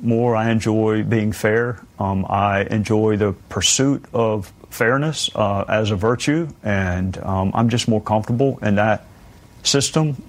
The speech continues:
Um, my wife hates it when I say this, but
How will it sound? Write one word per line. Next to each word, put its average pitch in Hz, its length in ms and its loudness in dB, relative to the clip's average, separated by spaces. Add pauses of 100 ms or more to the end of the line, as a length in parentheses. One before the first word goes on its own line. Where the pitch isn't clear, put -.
(120)
Um, 92 420 0
my 113 120 2
wife 120 280 2
hates 113 220 0
it 113 100 0
when 104 140 -2
I 104 100 -4
say 113 260 0
this, 120 280 -2
but 113 260 -2